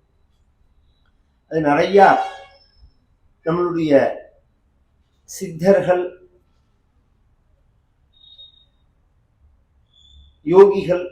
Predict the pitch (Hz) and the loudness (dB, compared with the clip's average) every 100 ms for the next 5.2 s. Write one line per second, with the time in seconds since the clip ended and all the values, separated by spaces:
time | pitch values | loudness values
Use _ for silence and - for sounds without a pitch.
0 | - _ _ _ _ 196 202 185 175 240 | -18 _ _ _ _ -10 -4 -4 -4 -8
1 | - - _ _ _ _ _ _ _ _ | -10 -20 _ _ _ _ _ _ _ _
2 | _ _ _ _ _ _ _ - 170 208 | _ _ _ _ _ _ _ -6 0 0
3 | - 202 190 170 175 170 190 160 165 147 | 0 0 2 2 -4 -4 -8 -8 -4 -4
4 | 135 196 - - 156 165 190 202 180 127 | -2 -6 -10 -14 -6 -4 0 -2 -2 -10
5 | 110 | -12